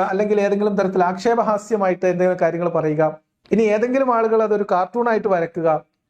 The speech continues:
ചോദ്യപേപ്പറിൽ എഴുതുക തുടങ്ങിയിട്ടുള്ള കാര്യങ്ങളൊക്കെ ഉണ്ടായിക്കഴിഞ്ഞാൽ ഇപ്പൊ എന്താണെന്ന് അറിയില്ല, വിശ്വാസികൾക്ക് ഒരു നിസ്സംഗതയാണ് എന്നാണ്.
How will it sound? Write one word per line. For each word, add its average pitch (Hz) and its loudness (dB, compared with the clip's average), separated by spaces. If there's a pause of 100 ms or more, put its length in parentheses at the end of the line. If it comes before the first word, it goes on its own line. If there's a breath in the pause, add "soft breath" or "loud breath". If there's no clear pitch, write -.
(140)
ചോദ്യപേപ്പറിൽ 240 0
എഴുതുക 180 0
തുടങ്ങിയിട്ടുള്ള 180 -2
കാര്യങ്ങളൊക്കെ 160 -2
ഉണ്ടായിക്കഴിഞ്ഞാൽ 143 -2 (400)
ഇപ്പൊ 202 0
എന്താണെന്ന് 220 0
അറിയില്ല, 175 0
വിശ്വാസികൾക്ക് 220 0
ഒരു 180 2
നിസ്സംഗതയാണ് 165 -2
എന്നാണ്. 135 -12